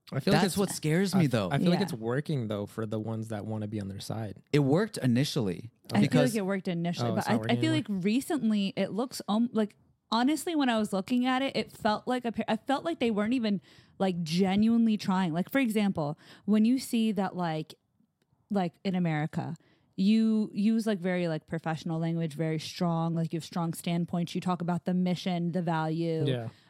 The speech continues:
Speaker 3: of a country, right? Even, even during this entire thing that's been going on, Joe Biden's language surrounding this topic is very much like, you know, "We are in standing strong with our allies," and blah, blah, blah, blah, blah,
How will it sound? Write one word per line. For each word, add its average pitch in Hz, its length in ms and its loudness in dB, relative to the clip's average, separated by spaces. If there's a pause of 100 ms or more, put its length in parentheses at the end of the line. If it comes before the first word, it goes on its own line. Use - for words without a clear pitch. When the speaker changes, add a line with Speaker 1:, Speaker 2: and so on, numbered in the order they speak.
(120)
Speaker 3:
of 190 220 2
a 185 60 2
country, 165 420 -2
right? 180 240 0
Even, 247 380 4
even 240 260 4
during 196 340 2
this 175 160 -2
entire 165 580 -2
thing 165 220 -4
that's 156 180 -6
been 175 140 -2
going 160 200 -2
on, 156 240 -2
Joe 170 180 -2
Biden's 160 440 -4
language 151 640 -4 (300)
surrounding 165 680 -2
this 160 180 -6
topic 165 440 -4
is 165 180 -4
very 156 280 -4
much 151 340 -6
like, 151 360 -8 (500)
you 190 100 0
know, 156 400 -2
"We 214 160 0
are 202 340 0
in 190 520 -2
standing 214 500 2
strong 190 460 -2
with 180 180 -4
our 175 120 -2
allies," 170 640 -4
and 160 200 -6
blah, 170 120 -4
blah, 170 120 -4
blah, 156 140 -6
blah, 151 80 -8
blah, 151 260 -6